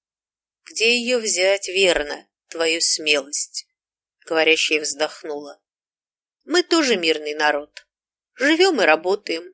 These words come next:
работаем и живем. Это не смелость, это отчаяние. Нас опять пытаются загнать в угол и уже грозят веником.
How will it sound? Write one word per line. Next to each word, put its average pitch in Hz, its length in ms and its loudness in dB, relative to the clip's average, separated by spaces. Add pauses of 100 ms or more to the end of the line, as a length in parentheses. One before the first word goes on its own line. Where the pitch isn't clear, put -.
(120)
работаем 190 580 0
и - 20 -12
живем. 160 480 -6 (840)
Это - 260 -6
не 165 120 -10
смелость, - 800 -4 (220)
это 151 280 -4
отчаяние. - 680 -4 (800)
Нас 180 200 2
опять 220 340 0
пытаются 196 520 2
загнать 180 460 0
в - 160 -12
угол 196 480 -6
и 196 100 -4
уже 185 260 -2
грозят 165 480 2
веником. 151 680 -4